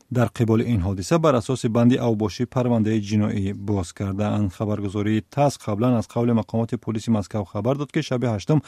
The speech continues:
به نهم نوامبر در نزد ایستگاه کاخوفسکای دو گروه به یکدیگر وارد بحث شدند و این بحث آنها ابتدا به زنازنی و در نهایت به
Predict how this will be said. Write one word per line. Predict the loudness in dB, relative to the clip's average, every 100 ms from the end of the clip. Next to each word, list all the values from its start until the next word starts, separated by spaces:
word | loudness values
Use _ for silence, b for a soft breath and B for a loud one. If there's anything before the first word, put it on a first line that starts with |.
| B -8
به | 2 6
نهم | 6 6 6
نوامبر | 4 4 4 2
در | 4
نزد | 4 4 2
ایستگاه | -2 0 0
کاخوفسکای | -2 -2 0 2 4 2 B B -2
دو | 4 6
گروه | 6 2
به | 2 2
یکدیگر | 2 2 2 2 b _
وارد | 2 4 4 2
بحث | 0 0
شدند | 0 2 4
و | 2 2
این | 4 4
بحث | 4 0
آنها | -2 -2 0
ابتدا | -2 -2 -2 0
به | 0
زنازنی | 0 0 0 2 4 4 B B
و | 2
در | 4 4
نهایت | 4 2 2 2
به | 2 2